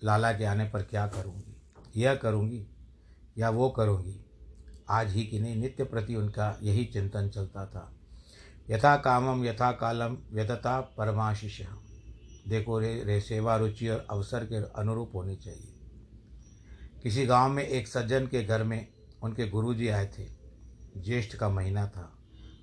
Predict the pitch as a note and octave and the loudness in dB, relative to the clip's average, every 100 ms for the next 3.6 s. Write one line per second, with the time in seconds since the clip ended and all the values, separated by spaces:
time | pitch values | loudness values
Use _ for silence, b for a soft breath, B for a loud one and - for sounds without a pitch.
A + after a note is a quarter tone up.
0 | - G#2 - A2 A2 A#2 A2+ G#2+ G#2+ G#2+ | -10 -8 -2 0 2 2 2 0 0 -2
1 | G2 - - G2+ A2 G#2+ G#2+ G#2 - A2+ | -2 -8 -6 0 0 2 0 -2 -4 -4
2 | G#2+ G2 G2 F#2+ F#2+ - A2+ A2 G#2 G2+ | -2 0 0 -2 -6 -6 -8 -4 0 0
3 | G2+ F#2+ G2 G2 F#2+ | 0 -2 -2 -4 -6